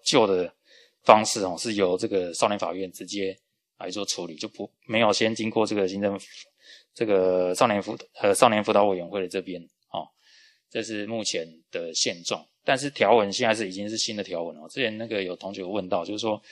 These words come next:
那我们在，在引用条文的时候，是要用新的十八条还是旧的十八条？哦，其实我们就直接用新的十八条。但是我们会去提到说，哎，这个因为这个，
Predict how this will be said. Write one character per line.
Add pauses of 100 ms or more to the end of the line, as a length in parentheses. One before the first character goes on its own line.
(360)
那
我
们
在， (800)
在
引
用
条
文
的
时
候，
是
要
用 (140)
新
的
十
八
条
还
是
旧
的
十
八
条？ (140)
哦，
其
实
我
们
就
直
接
用
新
的
十
八
条。 (380)
但
是
我
们
会
去
提
到
说，
哎，
这
个
因
为
这
个，